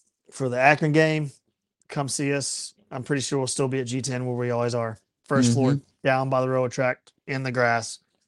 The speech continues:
Speaker 1: right down there. Come visit us. Come say hi. Come have a beer with us. Come tailgate with us. It's always fun, no matter who the opponent is.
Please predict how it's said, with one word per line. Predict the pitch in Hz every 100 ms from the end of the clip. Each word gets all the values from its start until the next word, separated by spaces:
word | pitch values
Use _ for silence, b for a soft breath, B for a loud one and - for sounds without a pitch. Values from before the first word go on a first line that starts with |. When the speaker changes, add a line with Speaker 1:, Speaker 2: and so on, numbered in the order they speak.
| _ -
Speaker 1:
right | 131 127
down | 127 123
there. | 117
Come | 113 160 156
visit | 147 135 139
us. | 123
Come | 135 123
say | 139
hi. | 127 139 147 143 143 139 _ _ _ _ _ _ _
Come | 135
have | 131 120
a |
beer | 104 127 135
with | 135 123
us. | 131 120 - - - -
Come | 131 123 120
tailgate | - 127 127 127
with | 123
us. | 127 -
It's | - -
always | 127 135 131 127
fun, | 131
no | 123
matter | 123 120
who | 127
the | 123
opponent | 131 123 120
is. | 117